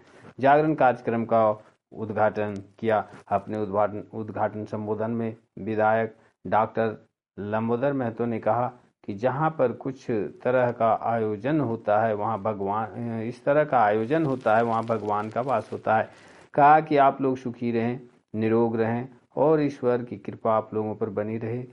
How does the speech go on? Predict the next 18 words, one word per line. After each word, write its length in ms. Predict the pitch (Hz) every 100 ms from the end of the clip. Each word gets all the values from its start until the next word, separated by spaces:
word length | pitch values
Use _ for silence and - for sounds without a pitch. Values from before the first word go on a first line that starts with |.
| - _ 131
यही 200 | 143 135
हमारी 320 | 117 104 101
कामना 380 | 101 101 110 113
है। 140 | 107
उन्होंने 480 | 101 110 117 113 107
इस 140 | 107
तरह 180 | 104 104
के 140 | 98
आयोजन 500 | 98 98 107 104 110
के 340 | 120 110 110 113 - _ _ -
लिए 340 | 104 113 110
स्टार 320 | 107 - 104 107
ग्रुप 260 | 92 104 -
के 100 | 101
सदस्यों 480 | 95 95 98 117
को 120 | 113 110
शुभकामनाएं 840 | - 90 - 95 98 104 110 107
दी। 280 | 120 -